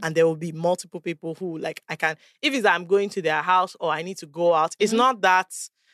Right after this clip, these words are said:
Speaker 1: serious to
Speaker 2: We haven't had lunch
Speaker 1: organize.
Speaker 2: in a while,
Speaker 1: We
Speaker 2: actually.
Speaker 1: haven't. We should probably
Speaker 2: We should,
Speaker 1: do
Speaker 2: yeah.
Speaker 1: that. Now, what I mean is that, let's say there's, like, Friday night or something, or Saturday night. And then what you find is that, so my assumption is that a lot of my friends right now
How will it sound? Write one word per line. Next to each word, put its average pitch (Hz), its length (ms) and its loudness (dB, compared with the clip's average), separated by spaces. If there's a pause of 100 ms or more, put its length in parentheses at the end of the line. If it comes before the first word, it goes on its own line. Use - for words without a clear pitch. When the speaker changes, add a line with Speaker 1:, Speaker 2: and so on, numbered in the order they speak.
(120)
Speaker 1:
serious 175 440 4
to - 100 -6
Speaker 2:
We - 60 0
haven't 151 180 2
had 156 100 2
lunch 156 40 0 (100)
Speaker 1:
organize. 143 260 -6
Speaker 2:
in - 60 -12
a - 40 -18
while, - 120 -14
Speaker 1:
We - 80 -14
Speaker 2:
actually. 247 160 0
Speaker 1:
haven't. 254 360 2
We 202 80 -6
should 196 180 -10
probably 277 340 -4
Speaker 2:
We 240 60 -16
should, 214 80 -16
Speaker 1:
do 175 100 -18
Speaker 2:
yeah. 180 160 -16
Speaker 1:
that. - 200 -12 (420)
Now, 233 400 4 (540)
what 277 220 2
I 240 100 2
mean 220 240 -2
is 170 160 -6
that, 160 220 -6
let's 254 240 -4
say 208 140 0
there's, 170 240 -8
like, - 300 -10 (220)
Friday 165 440 0
night - 260 -4
or - 80 -8
something, 156 280 -10
or 165 60 -10
Saturday - 440 -10
night. - 180 -14 (480)
And 165 180 -4
then 165 160 -2
what 196 180 2
you 175 120 -12
find 180 460 -4
is 156 180 -10
that, - 380 -6
so - 160 -2
my 180 180 0
assumption 170 840 -4
is 156 180 -8
that 160 300 -4
a 170 40 0
lot 196 240 0
of 202 60 -6
my 160 160 -8
friends 165 560 -8
right 160 300 -2
now 147 380 -12